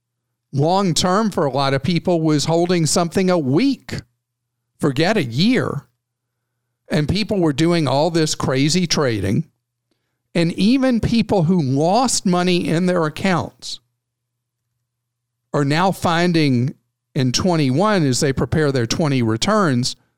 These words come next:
that they're getting hit with a big tax bill. And Robinhood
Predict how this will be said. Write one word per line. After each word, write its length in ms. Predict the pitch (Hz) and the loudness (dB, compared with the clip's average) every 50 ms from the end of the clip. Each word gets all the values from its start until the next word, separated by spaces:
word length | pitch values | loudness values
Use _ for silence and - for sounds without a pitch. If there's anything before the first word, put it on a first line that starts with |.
| _ _ _ _ _ _ - | _ _ _ _ _ _ -4
that 140 | - 147 | -2 -2
they're 100 | - 175 | 0 0
getting 300 | 156 160 160 160 156 147 | 0 2 2 2 2 2
hit 180 | 131 147 180 170 | 2 0 0 0
with 140 | 151 135 135 | -2 -4 -4
a 40 | 131 | -4
big 220 | 131 127 120 120 | -4 -4 -6 -4
tax 380 | - 156 135 107 104 - - - | -4 -4 -4 -4 -4 -4 -4 -4
bill. 340 | - 131 98 80 - - _ _ _ _ _ _ _ _ _ _ _ _ _ _ _ _ _ _ _ _ _ _ _ _ _ _ _ _ _ _ _ _ _ _ _ _ _ 302 | -4 -6 -8 -8 -12 -18 _ _ _ _ _ _ _ _ _ _ _ _ _ _ _ _ _ _ _ _ _ _ _ _ _ _ _ _ _ _ _ _ _ _ _ _ _ -2
And 340 | 233 143 135 131 123 120 | 0 0 2 0 0 0
Robinhood 840 | - - 139 147 170 190 190 190 170 143 156 170 143 143 139 127 123 | 0 0 0 0 2 2 2 2 2 2 2 2 2 2 0 0 -4